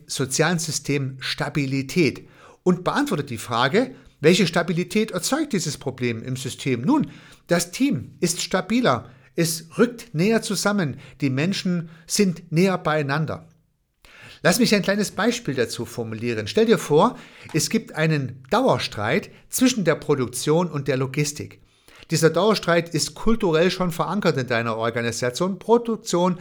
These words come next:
und Logistik sind sich nur in einer Sache einig, die jeweils andere Seite ist schuld. Wenn du jemand aus der Produktion fragst, wer schuld ist an den Problemen in der Effizienz,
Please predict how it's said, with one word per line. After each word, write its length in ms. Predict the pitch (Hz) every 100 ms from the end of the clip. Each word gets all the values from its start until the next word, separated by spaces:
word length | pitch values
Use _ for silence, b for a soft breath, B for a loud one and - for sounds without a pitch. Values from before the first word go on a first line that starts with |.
| B B
und 220 | 196 220
Logistik 500 | 175 - 185 185 151
sind 180 | - 190
sich 120 | 190
nur 200 | 165 175
in 60 | 147
einer 280 | 151 196 180
Sache 360 | - 165 135 131
einig, 420 | 143 147 - B B B B 160
die 80 |
jeweils 280 | 165 165 160
andere 340 | 143 175 151 131
Seite 340 | 120 120 120
ist 320 | 127 123 - -
schuld. 420 | - 156 127 - - _ _ B B B B B B
Wenn 160 | 185
du 80 | 269
jemand 260 | 214 226 202
aus 120 | 170
der 120 | 196
Produktion 520 | 185 196 185 196 226
fragst, 500 | 233 127 127 - - b -
wer 160 | 151
schuld 240 | - 220 220
ist 100 | 170
an 160 | 156
den 160 | 156 151
Problemen 420 | 143 139 165 190
in 120 | 147
der 140 | 131 127
Effizienz, 640 | 127 120 - 135 208 -